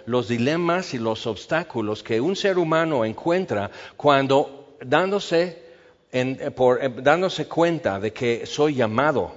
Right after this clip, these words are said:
me está llamando, me está diciendo, "Ven." Cuando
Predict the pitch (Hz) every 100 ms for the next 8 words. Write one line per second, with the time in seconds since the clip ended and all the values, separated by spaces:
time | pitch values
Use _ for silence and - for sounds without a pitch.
0 | - - 113 - 139 143 113 107 107 127
1 | 151 113 95 95 127 131 131 131 113 101
2 | 95 127 110 71 - - - - 135 139
3 | 131 127